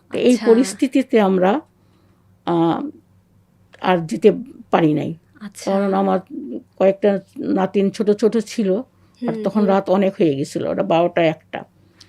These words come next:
Speaker 2: হুম।
Speaker 1: সেই জেলখা-, থানায় যাদেরকে নিয়ে যায়, তাদেরকেই আমরা তখন থানা থেকে আনার,
Speaker 2: বের করতে হবে,
Speaker 1: বের করে,
Speaker 2: হ্যাঁ।
Speaker 1: হ্যাঁ, ফেরত আনার ব্যবস্থা, ওই দেখা এমনকি তারা নিয়ে যাওয়ার পরেও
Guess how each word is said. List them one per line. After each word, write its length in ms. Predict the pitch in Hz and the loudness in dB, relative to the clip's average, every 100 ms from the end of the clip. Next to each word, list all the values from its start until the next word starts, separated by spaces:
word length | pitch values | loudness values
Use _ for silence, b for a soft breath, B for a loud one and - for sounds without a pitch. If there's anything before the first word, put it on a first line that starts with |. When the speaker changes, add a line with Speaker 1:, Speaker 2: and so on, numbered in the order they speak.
| _ - | _ -14
Speaker 2:
হুম। 280 | 226 202 208 | -12 -10 -4
Speaker 1:
সেই 180 | 226 | 0
জেলখা-, 480 | 196 208 220 214 247 220 | 4 6 6 4 -2 -2
থানায় 380 | - 220 226 254 | -2 2 4 6
যাদেরকে 360 | 254 247 240 | 4 2 0
নিয়ে 340 | 240 240 254 233 | 2 4 6 4
যায়, 300 | 180 170 233 b b b _ | 4 2 0 b b b _
তাদেরকেই 480 | 214 226 262 311 285 | 2 2 2 4 6
আমরা 400 | 262 220 185 - _ _ _ | 6 4 2 -2 _ _ _
তখন 360 | - 202 208 202 | -4 -2 -2 -2
থানা 280 | 202 214 208 | -2 -2 -2
থেকে 280 | 208 196 202 | -2 0 2
আনার, 220 | 202 190 | 2 2
Speaker 2:
বের 220 | 262 233 | 2 0
করতে 320 | 247 - 196 | -6 -6 -4
হবে, 100 | 185 | 0
Speaker 1:
বের 200 | 180 196 220 | 2 2 4
করে, 200 | 196 196 | 4 4
Speaker 2:
হ্যাঁ। 160 | 180 | 2
Speaker 1:
হ্যাঁ, 0 | - - - b b - | -2 -8 -20 b b -4
ফেরত 320 | 233 220 214 | 2 4 6
আনার 220 | 202 196 | 4 4
ব্যবস্থা, 440 | 185 185 190 - | 4 2 0 -4
ওই 220 | - - 196 b b b | -2 -2 -2 b b b
দেখা 300 | 170 196 - | -4 -2 -2
এমনকি 680 | - 240 277 294 311 202 233 b b b - | 2 6 6 6 6 6 4 b b b 0
তারা 160 | 233 | 4
নিয়ে 300 | 233 233 254 | 6 6 8
যাওয়ার 240 | 247 269 269 | 8 8 6
পরেও 640 | - 226 233 254 220 | 4 6 8 8 8